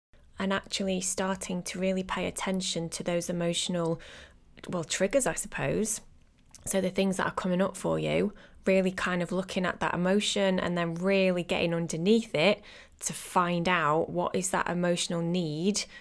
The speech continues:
that is not being satisfied in that moment. And your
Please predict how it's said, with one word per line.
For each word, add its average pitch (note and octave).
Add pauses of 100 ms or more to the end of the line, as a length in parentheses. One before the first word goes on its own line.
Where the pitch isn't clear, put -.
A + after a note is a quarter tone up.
(380)
that E3+
is E3+
not F3
being E3+
satisfied D#3+
in E3
that D#3
moment. D3+ (420)
And E3+
your E3+